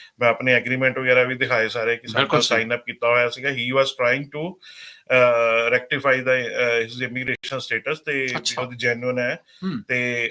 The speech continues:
Speaker 1: ਉਹਨਾਂ ਨੇ ਉਹਨੂੰ ਰਿਪੋਰਟ ਨਹੀਂ ਕੀਤਾ, ਉਹਨੂੰ ਰਿਪੋਰਟਿੰਗ ਐਗਰੀਮੈਂਟ ਦੇ ਕੇ ਛੱਡ ਦਿੱਤਾ
Speaker 2: Very
Speaker 1: ਕਿ
Speaker 2: good।
Speaker 1: ਹਰ ਵੈਡਨਸਡੇ ਸਾਡੇ ਕੋਲ ਰਿਪੋਰਟ ਕਰਨਾ, but ਸਾਨੂੰ ਟਾਈਮ ਦਿੱਤਾ ਕਿ within fifteen days
Speaker 2: ਹਮ।
Speaker 1: ਤੁਸੀਂ ਇਹਦੀ ਜਿਹੜੀ ਹੈਗੀ ਆ ਮਿਨਿਸਟਰ ਨੂੰ ਅਪੀਲ ਪਾਓ, otherwise ਅਸੀਂ ਇਹਨੂੰ ਦੁਬਾਰਾ ਫੜ ਕੇ ਤੇ ਇਹਨੂੰ ਅਸੀਂ ਡਿਪੋਰਟ
Speaker 2: ਡਿਪੋਰਟ
Speaker 1: ਕਰ ਦਾਂਗੇ।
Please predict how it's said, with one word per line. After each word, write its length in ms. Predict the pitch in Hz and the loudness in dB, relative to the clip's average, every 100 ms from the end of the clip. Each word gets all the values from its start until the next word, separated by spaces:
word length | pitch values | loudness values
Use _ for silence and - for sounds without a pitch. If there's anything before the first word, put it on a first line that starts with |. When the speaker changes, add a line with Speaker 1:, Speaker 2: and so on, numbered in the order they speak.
| - | -6
Speaker 1:
ਉਹਨਾਂ 220 | 127 151 | 0 0
ਨੇ 60 | 147 | 0
ਉਹਨੂੰ 200 | 151 135 | -4 -4
ਰਿਪੋਰਟ 300 | 143 147 151 | -2 -4 -2
ਨਹੀਂ 100 | 160 | -6
ਕੀਤਾ, 240 | 139 139 139 | -6 0 0
ਉਹਨੂੰ 200 | 139 139 | 0 -4
ਰਿਪੋਰਟਿੰਗ 400 | 139 127 135 131 | -6 -6 -2 0
ਐਗਰੀਮੈਂਟ 440 | 123 127 127 123 | 0 -2 -6 -6
ਦੇ 160 | 113 110 | -8 -8
ਕੇ 180 | 135 | -8
ਛੱਡ 220 | 131 107 101 | -6 -8 -8
ਦਿੱਤਾ 420 | 110 131 143 - _ 143 | -6 -2 -2 -4 _ -12
Speaker 2:
Very 140 | 110 101 | -10 -4
Speaker 1:
ਕਿ 100 | 123 | 0
Speaker 2:
good। 140 | 123 | 2
Speaker 1:
ਹਰ 80 | 127 | 2
ਵੈਡਨਸਡੇ 420 | 123 117 123 127 | 2 0 -4 -2
ਸਾਡੇ 240 | 127 117 | -2 -2
ਕੋਲ 100 | 123 | -2
ਰਿਪੋਰਟ 320 | 123 120 120 - | -4 -4 -4 -2
ਕਰਨਾ, 220 | 135 147 | 2 4
but 160 | 156 | 4
ਸਾਨੂੰ 340 | 151 156 156 165 | 2 0 0 0
ਟਾਈਮ 280 | 143 147 147 | 2 0 -2
ਦਿੱਤਾ 300 | 135 147 147 | -2 0 0
ਕਿ 120 | 147 | -2
within 280 | 135 139 151 | -6 -6 -8
fifteen 440 | - 127 - 143 | -8 -8 -4 -4
days 220 | 131 151 - _ _ - | -2 -4 -8 _ _ -20
Speaker 2:
ਹਮ। 60 | 190 | -10
Speaker 1:
ਤੁਸੀਂ 300 | 143 156 151 | -4 0 0
ਇਹਦੀ 180 | 143 | 0
ਜਿਹੜੀ 240 | 143 139 131 | 0 0 0
ਹੈਗੀ 180 | 123 139 | 0 0
ਆ 80 | |
ਮਿਨਿਸਟਰ 400 | 143 - - 139 | -2 -4 -4 -6
ਨੂੰ 300 | 135 135 135 - _ _ - | -6 -6 -10 -14 _ _ -6
ਅਪੀਲ 340 | 117 139 143 | 2 4 4
ਪਾਓ, 360 | 131 127 139 120 | 4 2 2 -2
otherwise 440 | 123 139 139 135 | -2 0 0 -2
ਅਸੀਂ 220 | 127 139 131 | -6 -6 -8
ਇਹਨੂੰ 180 | 123 | -6
ਦੁਬਾਰਾ 300 | 123 113 120 | -4 0 0
ਫੜ 220 | 120 110 110 | -2 -6 -6
ਕੇ 160 | 123 | -8
ਤੇ 160 | 123 135 | -8 -6
ਇਹਨੂੰ 460 | 131 113 127 147 | -8 -8 -12 -12
ਅਸੀਂ 180 | 156 165 | -10 -6
ਡਿਪੋਰਟ 240 | 160 - - | -6 -6 -6
Speaker 2:
ਡਿਪੋਰਟ 240 | 135 117 | -2 -4
Speaker 1:
ਕਰ 60 | 95 | -4
ਦਾਂਗੇ। 320 | 101 92 | -6 -8